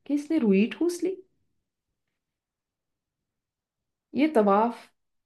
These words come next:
कर रहा था, इतने में मेरे नबी मस्जिद हराम में दाखिल हुए और जाकर काबा के पास खड़े होके नमाज पढ़ने लगे।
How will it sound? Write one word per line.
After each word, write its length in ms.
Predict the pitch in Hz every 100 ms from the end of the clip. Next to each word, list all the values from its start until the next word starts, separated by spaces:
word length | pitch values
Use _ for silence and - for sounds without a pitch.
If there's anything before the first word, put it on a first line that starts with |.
| _ _ _ _ -
कर 160 | 185 190
रहा 180 | 220 233 220
था, 80 |
इतने 380 | 208 208 185 208
में 280 | 254 190 - _ _ _ _ _ -
मेरे 240 | 196 190
नबी 300 | 170 160 202 220 - _ _ _ _ _ _ _ _ _ _ _ _ _ _ _ _ _ _ -
मस्जिद 340 | 180 185 180
हराम 340 | 185 185 170 175
में 200 | 180 170
दाखिल 400 | 165 156 175 175
हुए 200 | 170 196 - _ _ _ _ _ _ _ _ _ _ _ _ _ _ _ _ -
और 120 | 175
जाकर 360 | 170 170 165 175
काबा 340 | 170 165 170
के 140 | 175
पास 280 | 196 170 160 -
खड़े 260 | 160 170
होके 300 | 170 170 180 180 _ _ _ _ -
नमाज 440 | 180 170 170 170
पढ़ने 260 | 160 160 170
लगे। 360 | 160 - 190